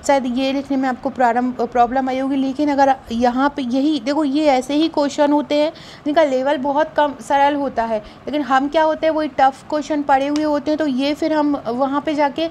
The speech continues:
हमको ये नहीं समझ में आता है कि हमको लिखना क्या है इसमें। और अगर वहीं हमारा दिमाग शांत रहा होता, तो हम इसमें बहुत अच्छा लिख के आता था, क्योंकि हम समझ सकते हैं कि प्रारंभिक शिक्षा ही सबसे मेन है और इसके बारे में हम बहुत अच्छा लिख सकते हैं।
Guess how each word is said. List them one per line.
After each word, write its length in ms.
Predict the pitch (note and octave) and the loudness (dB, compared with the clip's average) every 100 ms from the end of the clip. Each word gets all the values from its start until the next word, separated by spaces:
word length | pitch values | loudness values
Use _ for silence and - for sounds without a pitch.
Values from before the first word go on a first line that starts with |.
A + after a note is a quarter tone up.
| - - - | -8 -10 -2
हमको 280 | C#4+ D4 D4+ | 0 0 0
ये 220 | B3+ D4 | 0 0
नहीं 140 | D#4+ | 0
समझ 300 | D#4 D4+ D4+ | 0 0 0
में 120 | D4+ | 0
आता 200 | D4+ D4 | -2 0
है 80 | D4+ | -2
कि 140 | C#4+ D#4 | -2 -4
हमको 400 | C4+ C4+ C#4 D#4+ | -2 -2 -2 0
लिखना 460 | C4+ C#4 C#4+ E4 | -2 -2 0 0
क्या 220 | E4 C4+ | 0 0
है 220 | B3 B3 A#3 | 2 0 -2
इसमें। 280 | - B3 - - - | -4 -6 -6 -14 -2
और 120 | C#4 | 0
अगर 200 | C#4+ D4+ | 4 2
वहीं 300 | C#4+ C#4 D#4 | 2 0 0
हमारा 240 | D4+ D4 D4+ | 0 0 0
दिमाग 340 | C#4+ C#4 C#4+ | 0 0 -2
शांत 400 | C#4+ D4 C#4 C#4 | -2 -4 -2 2
रहा 200 | D4 D4+ | 2 4
होता, 360 | D4+ C#4+ D4+ D#4+ - - D#4+ | 2 2 0 -2 -6 -10 -6
तो 60 | |
हम 180 | C#4 D#4 | -2 -2
इसमें 300 | D#4+ E4+ D#4 | -2 -2 -4
बहुत 280 | C#4 D4+ E4 | -2 -2 -4
अच्छा 200 | D#4+ D#4 | -2 -2
लिख 160 | C#4+ - | -2 -4
के 80 | D#4+ | -2
आता 200 | D4+ D#4 | 0 -2
था, 100 | C#4+ | -4
क्योंकि 180 | D#4 E4 | -2 2
हम 220 | D#4+ D#4+ | 2 2
समझ 300 | D4+ D4+ E4 | 2 2 2
सकते 380 | E4+ E4 - E4 | 2 -2 0 -2
हैं 100 | D#4 | 0
कि 100 | D#4+ | -2
प्रारंभिक 540 | C#4+ C#4 C4+ D4 D4+ | 2 4 4 2 -2
शिक्षा 520 | - D#4 - D#4 D#4 D#4+ - - - | -4 -10 0 2 2 0 -10 -20 -2
ही 240 | D#4+ E4+ E4+ | 2 2 2
सबसे 400 | E4 D#4 - D#4+ | 0 0 0 0
मेन 320 | C#4+ C#4+ D4 | 2 0 2
है 60 | D4+ | 2
और 140 | D4+ | 2
इसके 260 | D#4 - D4 | 2 -2 -2
बारे 320 | C4 B3+ C4+ | 0 0 0
में 100 | D4 | -2
हम 140 | C#4+ | 0
बहुत 240 | C4 C4+ C4+ | 0 0 0
अच्छा 220 | C4+ C4+ | 0 0
लिख 180 | B3+ B3 | 0 -2
सकते 380 | A#3+ - A3+ | -4 -4 -4
हैं। 160 | A3 | -4